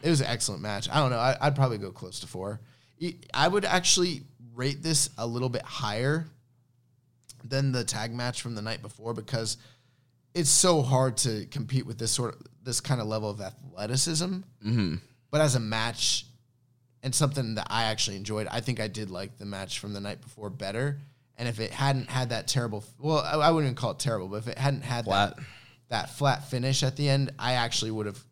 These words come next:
Speaker 1: said that was the better match. But, uh, t-, you know, that th-, these are both, um,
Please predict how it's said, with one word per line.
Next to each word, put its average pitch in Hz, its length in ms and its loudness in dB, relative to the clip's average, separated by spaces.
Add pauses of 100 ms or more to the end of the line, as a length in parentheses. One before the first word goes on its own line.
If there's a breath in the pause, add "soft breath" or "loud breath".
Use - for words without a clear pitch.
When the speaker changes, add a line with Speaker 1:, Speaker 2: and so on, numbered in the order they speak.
Speaker 1:
said 104 240 -4
that 92 100 -6
was 98 120 -6
the 98 80 -12
better 95 200 -8
match. 95 340 -8
But, 95 160 -8 (540 soft breath)
uh, 110 340 4
t-, - 240 0
you 160 140 -2
know, 123 140 2
that 143 420 2
th-, 160 140 -2 (200)
these 208 240 -2
are 165 100 -2
both, 147 460 0 (800)
um, 117 540 2